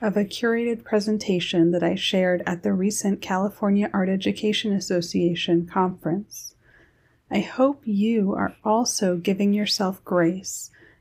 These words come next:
and making time for whatever you need, whether that's early bedtime, relaxing with some T V, studio time,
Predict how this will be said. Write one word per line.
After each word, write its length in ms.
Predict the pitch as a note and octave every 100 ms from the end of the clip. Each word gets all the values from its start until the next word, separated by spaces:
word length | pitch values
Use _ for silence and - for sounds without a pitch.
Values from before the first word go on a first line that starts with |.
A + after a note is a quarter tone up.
| -
and 140 | A3
making 380 | B3 B3 C#4 B3+
time 500 | - A3 G3 F#3 F#3
for 180 | - G3+
whatever 380 | G3 G3 G3+ A3
you 180 | G#3+
need, 520 | G#3 G3 E3+ E3+ G3 - _ _ _ G3+
whether 340 | F3+ G3 F#3+
that's 400 | F#3+ F3+ F#3 - -
early 380 | E3+ E3+ G3 G#3+
bedtime, 840 | G#3 G3 G3+ - G#3 G3+ G#3 G#3 G3
relaxing 720 | D#3 E3 G#3+ A3+ - A#3+ A3+
with 140 | A3+
some 200 | - A#3
T 280 | A3+ A3+ A3
V, 480 | G#3+ G#3+ G#3+ A3 A3+ -
studio 640 | - - B3 A#3+ A#3 A3+
time, 720 | A3+ A#3 G#3 G3+ G#3 G#3 G#3